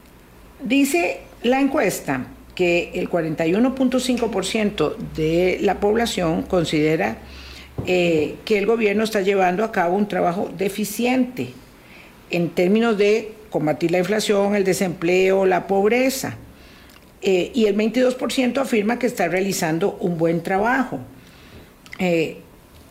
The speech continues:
aquí hay, entre buen trabajo y deficiente, un margen grande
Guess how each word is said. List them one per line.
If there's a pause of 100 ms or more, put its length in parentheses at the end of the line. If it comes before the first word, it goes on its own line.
(240)
aquí
hay,
entre
buen
trabajo
y
deficiente,
un
margen
grande